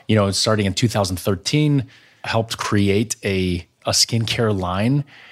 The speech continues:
You know, since that time, we've been on multiple boards and still contain, uh, continue to be on multiple boards of different companies.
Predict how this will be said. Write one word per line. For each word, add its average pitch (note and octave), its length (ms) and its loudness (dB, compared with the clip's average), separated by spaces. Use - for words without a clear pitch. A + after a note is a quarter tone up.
You B2 120 2
know, G#2 80 4
since C3+ 240 2
that A2 120 2
time, A#2+ 220 0
we've G#2+ 140 2
been G2+ 120 0
on G2 140 0
multiple G2 380 0
boards F#2 400 -2
and E2+ 80 -2
still F#2+ 180 -2
contain, G2+ 540 -2
uh, G2 180 0
continue G2+ 400 0
to G#2+ 140 0
be G2+ 200 2
on F2+ 140 0
multiple F#2+ 380 -2
boards F#2+ 280 -2
of E2+ 120 -6
different F2+ 260 -6
companies. B2 640 -2